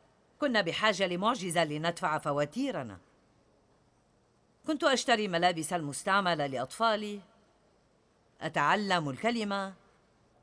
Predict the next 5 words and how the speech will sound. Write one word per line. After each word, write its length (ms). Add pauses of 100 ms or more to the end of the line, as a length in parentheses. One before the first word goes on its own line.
وأعلم 480
الكتاب 380
المقدس 680
في 160
منزلي، 520